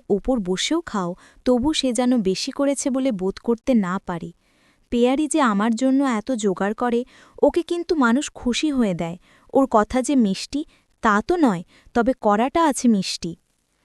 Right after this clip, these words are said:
পাঁচই অগ্রহায়ণ, তেরোশো আটচল্লিশ, বৃহস্পতিবার, ইং কুড়ি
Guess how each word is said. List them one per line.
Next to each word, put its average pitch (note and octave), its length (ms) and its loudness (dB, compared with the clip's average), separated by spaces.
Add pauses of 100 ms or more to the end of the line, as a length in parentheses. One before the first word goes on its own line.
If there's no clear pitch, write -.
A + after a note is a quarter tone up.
(280)
পাঁচই C#4+ 420 2
অগ্রহায়ণ, F#3+ 640 0 (340)
তেরোশো C4+ 380 2
আটচল্লিশ, F#3+ 760 -2 (180)
বৃহস্পতিবার, G3+ 880 -2 (480)
ইং A3 260 4 (260)
কুড়ি C#4+ 380 2